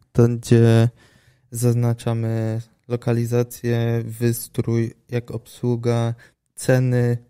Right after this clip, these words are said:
wiedza baristów, gama wyborów, alternatywy i kawę z mlekiem i zostawiłem jeszcze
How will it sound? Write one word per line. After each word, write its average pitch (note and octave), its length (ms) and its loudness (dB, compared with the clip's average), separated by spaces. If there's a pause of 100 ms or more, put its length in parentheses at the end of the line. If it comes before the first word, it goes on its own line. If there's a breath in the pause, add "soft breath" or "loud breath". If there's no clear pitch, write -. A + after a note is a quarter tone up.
(160)
wiedza A#2 340 2
baristów, A#2 800 -2 (100)
gama A#2 420 0
wyborów, A2+ 680 -2 (280 soft breath)
alternatywy A#2 1160 0 (260 soft breath)
i A2+ 260 -4
kawę A2+ 320 -2
z A2 100 -10
mlekiem A#2 560 -2
i A#2 280 -2
zostawiłem A2+ 540 -4
jeszcze A2+ 280 -4